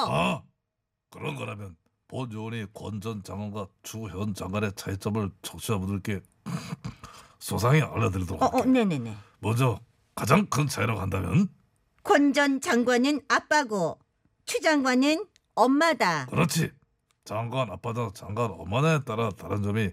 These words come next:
Speaker 1: 암암리에 없지 않아 있었을 것이고, 두 번째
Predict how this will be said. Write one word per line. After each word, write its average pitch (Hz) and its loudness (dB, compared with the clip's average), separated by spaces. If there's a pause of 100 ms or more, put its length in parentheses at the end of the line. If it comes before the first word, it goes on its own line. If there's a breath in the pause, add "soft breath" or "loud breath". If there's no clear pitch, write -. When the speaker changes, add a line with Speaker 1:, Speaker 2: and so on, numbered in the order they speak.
(240 soft breath)
Speaker 1:
암암리에 101 0
없지 90 -6
않아 101 0
있었을 98 -6
것이고, 104 -4
두 92 -8
번째 147 4